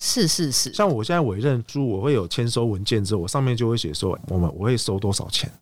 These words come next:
Speaker 1: 嗯哼。
Speaker 2: 我签名，他也签名。
Speaker 1: 是，所以就是在我在，呃，整个签约之前，啊，我就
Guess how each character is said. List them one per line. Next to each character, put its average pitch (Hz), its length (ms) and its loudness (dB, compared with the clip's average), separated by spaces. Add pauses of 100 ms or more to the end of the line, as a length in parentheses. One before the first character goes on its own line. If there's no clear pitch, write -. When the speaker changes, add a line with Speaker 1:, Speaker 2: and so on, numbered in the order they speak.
(140)
Speaker 1:
嗯 160 140 2
哼。 156 160 -2
Speaker 2:
我 160 100 0
签 131 160 0
名， 104 160 0
他 98 140 -4
也 73 80 -4
签 - 180 0
名。 - 160 -4 (360)
Speaker 1:
是， - 340 -2 (240)
所 240 100 0
以 196 80 2
就 254 200 0
是 220 260 -2
在 202 320 0
我 139 260 -2
在， 180 480 0 (180)
呃， 143 300 0
整 139 280 -2
个 156 120 -2
签 214 320 0
约 220 200 2
之 220 220 -4
前， 107 400 -2
啊， 113 80 0
我 139 140 2
就 196 120 2